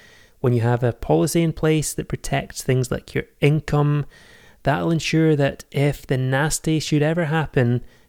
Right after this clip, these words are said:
you'll have that guaranteed income coming in until whenever you wish, really. Normally, retirement age is when we typically run these policies until,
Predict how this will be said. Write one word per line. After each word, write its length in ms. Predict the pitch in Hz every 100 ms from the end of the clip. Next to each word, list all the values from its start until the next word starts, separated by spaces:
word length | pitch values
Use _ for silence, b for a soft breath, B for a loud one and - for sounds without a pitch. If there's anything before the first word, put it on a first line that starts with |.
| b
you'll 180 | 139 123
have 180 | 131
that 260 | 127 120 -
guaranteed 480 | 120 127 135 139 135
income 440 | 123 117 120 113
coming 280 | - 120 117
in 360 | 110 107 110 110 _ _ -
until 520 | 131 - 110 110 120 _ -
whenever 320 | 117 110 120
you 120 | 127
wish, 300 | 123 160 -
really. 380 | 123 117 135 151 - -
Normally, 400 | 120 127 127 131
retirement 500 | 127 - 127 135 135
age 280 | 147 131 131
is 100 | 123
when 100 | 123
we 80 | 120
typically 440 | - 135 - 123
run 220 | 120 123
these 140 | 123 117
policies 600 | - 123 127 - 123 120
until, 480 | 113 - 127 131